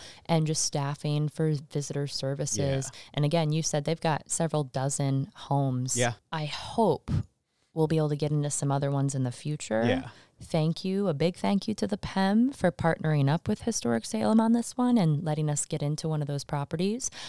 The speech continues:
Speaker 1: Maybe, if we're lucky, we'll get into the, uh,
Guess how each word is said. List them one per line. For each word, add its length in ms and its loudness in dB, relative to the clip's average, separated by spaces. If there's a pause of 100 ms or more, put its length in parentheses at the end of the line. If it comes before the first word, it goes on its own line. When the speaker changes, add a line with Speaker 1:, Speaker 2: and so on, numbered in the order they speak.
(180)
Speaker 1:
Maybe, 580 -2
if 220 -6
we're 140 0
lucky, 640 -4 (260)
we'll 140 2
get 180 0
into 460 0
the, 480 0
uh, 300 0